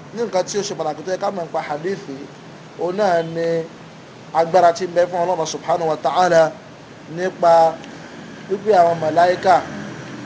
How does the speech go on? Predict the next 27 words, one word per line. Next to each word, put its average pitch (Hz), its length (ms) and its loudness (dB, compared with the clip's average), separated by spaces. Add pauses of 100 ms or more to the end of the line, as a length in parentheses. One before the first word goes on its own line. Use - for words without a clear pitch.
(240)
al-malaikatu, 165 1080 0 (1120)
wọ́n 190 220 -4
jẹ́ 208 360 4 (640)
ìran 170 300 -4
kan 175 140 0
nínú 208 180 -2
àwọn 165 220 4
ẹ̀dá 151 140 2
Ọlọ́run 175 220 2
tó 165 60 -6
jẹ́ 170 160 -2
wípé 175 180 -2
Allah 170 160 4
subhanahu 160 420 0
wa 147 60 -4
ta'ala 160 400 2 (560)
ó 170 100 -4
dá 170 200 4
wọn 160 240 0 (380)
pẹ̀lú 147 260 -4
ìmọ̀ 156 320 2
rẹ̀. 131 140 -4 (1120)
Kí 190 60 4
a 202 100 4
sọ 170 260 2
fún 170 120 0
wa, 156 140 4